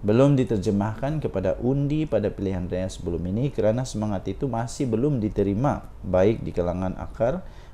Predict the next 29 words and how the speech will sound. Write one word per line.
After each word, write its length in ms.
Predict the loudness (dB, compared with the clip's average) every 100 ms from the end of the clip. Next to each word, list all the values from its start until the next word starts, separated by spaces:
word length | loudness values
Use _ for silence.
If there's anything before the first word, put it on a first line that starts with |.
| -2
umbi 380 | 0 2 2 0
mereka. 340 | -2 -6 -8 -10 -12 -12 -14 -14 -16 -16 -16 -4
Katanya, 400 | 0 6 6 6
"Saya 320 | 6 6 6 4
tidak 240 | 2 2
nampak 480 | 0 0 0 0 2
ia 400 | 4 6 4 0
ada 160 | -2
kerjasama 640 | -2 -2 -4 -2 -2 0 -2
di 80 | -2
kalangan 340 | -2 -2 -4 -4
jentera 400 | -6 -2 0 0
dan 320 | -2 -4 -4
akar 160 | -6
umbi 400 | -4 -2 0 0
tidak 260 | 0 -2 -2 -4
diterjemahkan 880 | -6 -6 -4 -4 -2 0 0 -2
dalam 320 | -4 -2 -2 -2
bentuk 400 | -2 -2 -6 -6
sokongan 400 | -10 -10 -8 -6
undi. 400 | -2 0 0 -4 -14 -16 -18 -16 -4
Ia 240 | 4 6 4
sudah 240 | 2 0
pun 160 | 2 0
diterjemahkan 640 | 0 0 0 0 -2 -2
dengan 320 | 0 -2 0
baik 400 | 0 2 2 0
sekali," 400 | -2 2 4 2
katanya. 400 | 0 -2 -4 -6